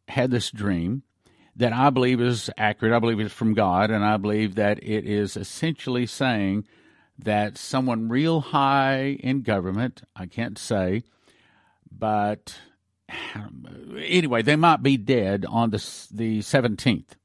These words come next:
And I'm recording this on the seventeenth, and here it is, uh, about one P M, and there has been no notice that there's any problem with him. Okay, so let's talk about that.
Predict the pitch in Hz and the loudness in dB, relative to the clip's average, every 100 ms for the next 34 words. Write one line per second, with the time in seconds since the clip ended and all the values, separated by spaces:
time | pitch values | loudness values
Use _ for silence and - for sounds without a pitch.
0 | - 101 107 110 107 95 - 131 95 95 | -8 -2 0 2 0 -2 0 0 2 0
1 | 98 98 90 92 92 87 85 127 131 - | -2 -4 -6 -4 -4 -6 -4 -2 -2 -2
2 | 120 113 - - - - _ 131 127 117 | -2 -2 -10 -20 -20 -20 _ 2 2 4
3 | 117 110 107 113 104 101 117 117 127 123 | 2 2 0 0 2 2 0 0 0 -2
4 | - 123 120 120 117 _ _ _ - 107 | 0 0 2 0 -4 _ _ _ -4 -2
5 | 107 101 101 - - 120 107 107 - 107 | 0 0 -2 -6 -2 0 2 0 -2 -2
6 | 104 101 104 101 107 104 101 95 - 90 | 0 0 0 0 2 2 0 -4 -8 -4
7 | 98 85 98 95 90 - 113 95 - 107 | -4 -2 -4 -2 -4 -4 -2 -2 0 0
8 | 92 85 76 76 - - 101 - 87 - | 0 -2 -8 -10 -12 -8 -8 -6 -8 -8
9 | 92 107 - - 101 - 80 76 - - | -4 -4 -4 -2 -2 -2 -10 -12 -14 -16